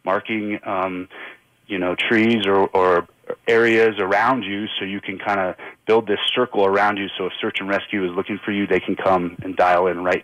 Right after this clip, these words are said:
to you. And then the other big piece is the signal mirror. The mirror we provide, um, that we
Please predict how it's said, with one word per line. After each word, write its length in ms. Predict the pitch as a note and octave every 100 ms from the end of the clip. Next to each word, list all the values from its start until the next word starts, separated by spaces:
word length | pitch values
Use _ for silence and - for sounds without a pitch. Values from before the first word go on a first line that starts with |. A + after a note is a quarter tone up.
| -
to 60 |
you. 280 | F2+ F#2+ G#2+ - - - -
And 120 | G2+
then 120 | G#2
the 120 | G2+ A2
other 320 | A2 G#2+ G#2+
big 340 | - A2 A2
piece 240 | - A2 G2+ - -
is 200 | G2+ F#2 -
the 140 | G2 - -
signal 500 | A#2 G#2 G2+ F#2+ F#2 - _ -
mirror. 680 | F2+ G2 B2+ A#2+ D2+ - - - - -
The 80 | F2+
mirror 480 | F#2 A2 B2+ A#2 G#2+
we 220 | G2+ G#2+
provide, 760 | G#2 - G#2 G2+ G2+ G2+ G2 F#2+ - -
um, 220 | G2 F#2
that 100 | F2+
we 100 | G2